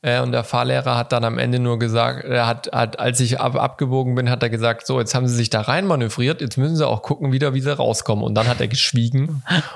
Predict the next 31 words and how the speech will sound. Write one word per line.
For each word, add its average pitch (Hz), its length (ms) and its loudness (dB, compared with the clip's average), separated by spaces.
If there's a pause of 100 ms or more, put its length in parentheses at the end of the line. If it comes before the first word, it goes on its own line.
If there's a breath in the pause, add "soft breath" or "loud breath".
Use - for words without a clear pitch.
und 131 140 2
hat - 140 0
mich 135 200 0
einfach 123 300 0
machen 123 260 6
lassen, 123 340 0
bis 120 140 2
ich 120 140 0
wieder 113 160 2
draußen 113 500 0
war. 127 200 2 (100)
Und - 100 -4
dann 120 140 2
hat 123 80 0
er 131 80 2
gesagt, 131 460 0 (840 loud breath)
das 156 160 0
hätte 147 200 0
er 131 80 2
so 131 180 0
nicht 147 220 0
erwartet, 160 580 0 (420)
aber 127 240 2
wir 131 80 2
sind 143 160 0
wieder 185 160 2
draußen. 156 460 0
Sehr 147 240 0
gut, 123 340 -4
weiter 131 300 0
geht's. 113 440 -4